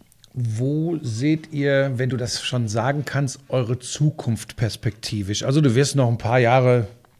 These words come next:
Basketball spielen, bin ich mir ziemlich sicher. Du bist dreißig Jahre alt, wirst dieses Jahr einunddreißig, im September, glaube ich. Ähm,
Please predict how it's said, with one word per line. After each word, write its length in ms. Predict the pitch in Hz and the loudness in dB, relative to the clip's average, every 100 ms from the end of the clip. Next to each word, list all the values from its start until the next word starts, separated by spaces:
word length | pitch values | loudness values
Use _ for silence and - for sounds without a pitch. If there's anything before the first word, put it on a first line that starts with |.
| _ - | _ -8
Basketball 500 | 120 - 131 110 104 | -6 -4 -6 -6 -8
spielen, 340 | - 156 185 | -2 -2 0
bin 120 | 139 | -4
ich 40 | 123 | -2
mir 140 | 117 | -4
ziemlich 240 | 113 113 104 | -4 -4 -2
sicher. 180 | 147 | 0
Du 60 | 127 | 0
bist 140 | 104 | -2
dreißig 340 | 101 107 113 110 | -4 -4 -4 -2
Jahre 240 | 117 139 | 0 0
alt, 140 | 131 123 | -2 -4
wirst 200 | 110 - | -8 -10
dieses 140 | 123 | -6
Jahr 140 | 120 | -6
einunddreißig, 500 | 117 113 110 135 139 | -4 -6 -2 -2 -2
im 100 | 117 | -6
September, 440 | 104 104 127 135 143 | -8 -6 -4 -4 -2
glaube 280 | 143 - 143 | -2 -2 -4
ich. 80 | - - - - - - - | -8 -16 -14 -14 -16 -18 2
Ähm, 440 | 143 131 127 117 | 6 8 8 4